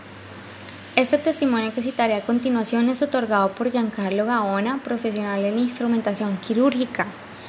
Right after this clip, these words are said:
quien labora como soporte técnico de la Casa Comercial Disorto en Bogotá, Colombia, quien autoriza el uso de tu testimonio y quien ha resuelto una serie de preguntas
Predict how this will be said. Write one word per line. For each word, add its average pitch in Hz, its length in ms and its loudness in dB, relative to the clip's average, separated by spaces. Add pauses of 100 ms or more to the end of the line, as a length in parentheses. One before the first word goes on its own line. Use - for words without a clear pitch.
(240)
quien 226 160 2
labora 214 460 2
como 277 180 4
soporte 214 460 0
técnico 277 500 4
de 277 80 4
la 226 140 2
Casa 196 320 -6
Comercial 226 480 0
Disorto 233 480 0
en 277 100 4
Bogotá, 196 320 -2 (140)
Colombia, 190 480 0 (1040)
quien 220 160 4
autoriza 214 600 2
el 277 100 4
uso 262 180 2
de 302 140 8
tu 285 160 0
testimonio 220 960 2 (360)
y 233 100 0
quien 226 220 2
ha 202 80 0
resuelto 247 520 4
una 277 160 6
serie 262 300 6
de 269 40 -8
preguntas 247 720 2